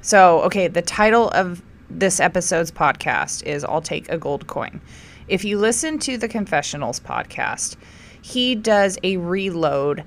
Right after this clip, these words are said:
of, I think it's Zach King, who is the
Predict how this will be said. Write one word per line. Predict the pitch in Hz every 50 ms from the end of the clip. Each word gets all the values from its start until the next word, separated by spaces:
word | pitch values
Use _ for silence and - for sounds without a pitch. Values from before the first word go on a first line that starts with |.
| - - - - - - - - - -
of, | - 180 175 170 170 165 156
I | 160 160
think | - 180 170 180
it's | 160 - - - 165
Zach | 156 151 156 175 185 185 190 190 - - - -
King, | - - - 202 196 196 202 214 214
who | 220 196 196 185 170 165 165
is | 170 165 160 160 160 -
the | 160 160 151 151 78 - -